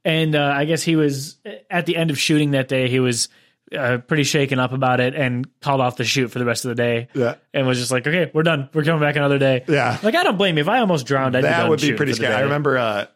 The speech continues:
Speaker 2: was it, is it Scarlett Johansson who was in that movie? Uh, or it's either Scarlett or Amy Adams, who was in, um, uh, the ma-, oh gosh, now I'm forgetting the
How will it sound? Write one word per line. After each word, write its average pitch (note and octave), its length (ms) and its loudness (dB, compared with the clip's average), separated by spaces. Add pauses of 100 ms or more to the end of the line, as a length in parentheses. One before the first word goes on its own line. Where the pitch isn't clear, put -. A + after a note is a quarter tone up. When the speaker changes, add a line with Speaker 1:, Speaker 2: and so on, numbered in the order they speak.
(300)
Speaker 2:
was A2 220 -4
it, G2 260 -4 (1200)
is G#2+ 140 -12
it A2 80 -10
Scarlett C3+ 420 -8
Johansson G#2+ 480 -6
who G#2+ 120 -6
was G#2 180 -4
in G#2 100 -4
that G2 300 -8
movie? G2 640 -8 (200)
Uh, G2 280 -4
or A#2 80 0
it's A#2 160 -2
either D3 160 -2
Scarlett D#3 280 -6
or A#2 80 -6
Amy G#2+ 220 -12
Adams, G#2 180 -12 (260)
who D#3 80 4
was D#3 180 2
in, D#3 120 0
um, B2 420 -2 (1160)
uh, G#2+ 320 0
the G#2+ 240 0
ma-, A2+ 540 -2
oh G#2+ 180 -2
gosh, E2+ 360 -8
now G2+ 80 -4
I'm F#2 60 -6
forgetting F#2 220 -6
the F#2 40 -8